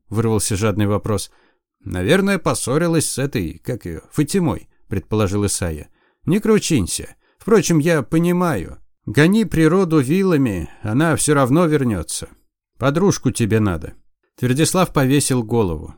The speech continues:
Стыд ожег, словно удар бича. Молодое и сильное тело, несмотря на раны, требовало своего. Вот только все дни в этом мире он не видел ни единого молодого лица. Интересно, а куда деваются остальные, ушедшие из кланов? «Нет»,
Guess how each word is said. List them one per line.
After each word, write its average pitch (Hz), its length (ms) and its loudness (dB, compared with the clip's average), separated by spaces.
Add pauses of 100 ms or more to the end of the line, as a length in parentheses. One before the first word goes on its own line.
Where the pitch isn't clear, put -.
Стыд - 360 -2
ожег, 165 340 0
словно 147 380 2
удар 135 260 2
бича. 123 480 -2
Молодое 113 500 -2
и 135 160 -2
сильное 139 480 2
тело, 175 300 0
несмотря 135 540 0
на 127 100 2
раны, 147 240 2
требовало 127 540 0
своего. 113 600 -4 (340)
Вот 185 260 -6
только 151 280 0
все 135 280 0
дни 131 280 0
в 117 60 -2
этом 110 260 0
мире 139 320 4
он 107 140 0
не 110 100 2
видел 117 320 0
ни 113 140 2
единого 123 540 0
молодого 107 460 0
лица. 104 480 -4 (380)
Интересно, 110 580 0
а 101 40 -4
куда 127 320 -2
деваются 147 460 0
остальные, 139 480 0
ушедшие 127 500 -2
из - 80 -4
кланов? 78 460 -10 (640)
«Нет», 113 480 -2